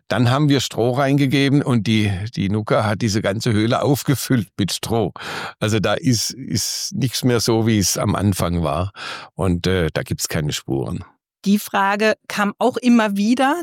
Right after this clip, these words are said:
Speaker 2: deswegen, äh, möchte ich die jetzt auch nochmal stellen, auch wenn Sie das in der Vergangenheit schon mal beantwortet haben, werden die beiden N-, Nuka und Jungtier mit Kapp wieder vereint werden auf der Eisbärenanlage?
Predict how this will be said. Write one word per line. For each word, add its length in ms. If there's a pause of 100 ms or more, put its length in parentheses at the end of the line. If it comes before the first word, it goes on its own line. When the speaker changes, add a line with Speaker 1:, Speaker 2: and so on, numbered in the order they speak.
Speaker 2:
deswegen, 440
äh, 100
möchte 260
ich 60
die 100
jetzt 140
auch 80
nochmal 220
stellen, 340
auch 120
wenn 180
Sie 100
das 160
in 80
der 80
Vergangenheit 420
schon 80
mal 100
beantwortet 840
haben, 380
werden 260
die 100
beiden 800
N-, 240
Nuka 440
und 240
Jungtier 320
mit 200
Kapp 360
wieder 260
vereint 460
werden 320
auf 180
der 160
Eisbärenanlage? 960